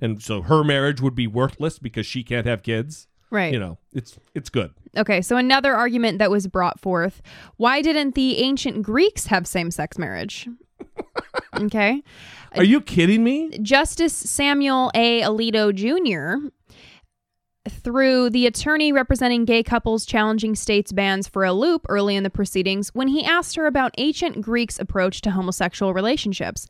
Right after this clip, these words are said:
Speaker 2: even quizzing her on Plato's views of such relationships.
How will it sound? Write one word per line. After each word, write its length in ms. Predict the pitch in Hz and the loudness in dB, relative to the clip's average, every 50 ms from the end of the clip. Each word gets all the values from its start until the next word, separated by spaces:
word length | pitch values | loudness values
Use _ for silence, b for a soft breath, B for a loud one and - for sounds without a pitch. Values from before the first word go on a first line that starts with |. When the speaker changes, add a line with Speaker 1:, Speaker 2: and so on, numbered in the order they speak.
| B B B B B B B | B B B B B B B
Speaker 2:
even 260 | - 240 240 247 240 | 0 2 2 2 2
quizzing 360 | 226 - 254 240 226 247 233 | 2 2 2 2 2 0 0
her 180 | 220 220 226 220 | 0 0 2 2
on 220 | 208 208 202 196 | 2 2 0 -2
Plato's 420 | - - 262 277 294 277 262 233 - | -2 0 0 2 2 2 2 0 -2
views 480 | 196 185 214 247 311 330 247 190 - | -4 -2 2 2 4 4 2 2 -2
of 100 | 165 170 | -4 -6
such 280 | - - 147 143 - 170 | -6 -6 -6 -6 -6 -6
relationships. 760 | 160 165 117 131 - 156 151 175 - 113 85 - - - - | -6 -6 -6 -6 -6 -8 -8 -8 -8 -8 -8 -8 -10 -12 -14